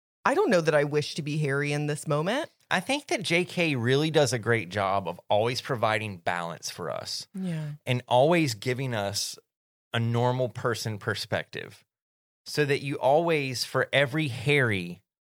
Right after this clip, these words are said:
Speaker 2: there's a Ron.
Speaker 1: Yeah.
Speaker 2: There's always a Neville.
Speaker 1: Mm-hmm.
Speaker 2: There's always someone who is kind of, it's like in comedy. You have, like, the funny guy, and then you have, like, the straight man.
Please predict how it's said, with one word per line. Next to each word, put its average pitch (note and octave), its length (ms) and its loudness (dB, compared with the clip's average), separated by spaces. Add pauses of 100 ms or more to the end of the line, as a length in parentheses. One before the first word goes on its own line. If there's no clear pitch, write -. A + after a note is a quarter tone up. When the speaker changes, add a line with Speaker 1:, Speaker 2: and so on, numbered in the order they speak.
(220)
Speaker 2:
there's G#2+ 360 0
a G2 60 0
Ron. C#2 500 -6
Speaker 1:
Yeah. A3+ 460 -2
Speaker 2:
There's A#2+ 200 0
always D3 600 2 (100)
a A#2+ 80 -2
Neville. F#2 640 -4 (160)
Speaker 1:
Mm-hmm. E3 520 -4
Speaker 2:
There's B2 220 2
always C#3+ 600 2
someone B2+ 520 0
who G2+ 580 -4 (640)
is A#2 160 -4
kind A#2 320 -2
of, A2+ 180 -4 (100)
it's C#3 120 -2
like G3+ 160 2
in D3+ 100 0
comedy. G2+ 560 2
You A#2+ 120 2
have, A#2 100 4
like, A#2 120 2
the - 80 -18
funny C#3+ 240 2
guy, C3 200 2
and B2 80 0
then A2+ 60 0
you A#2 60 4
have, G#2+ 80 0
like, G2 120 -2
the - 80 -14
straight - 320 -4
man. A1 280 -14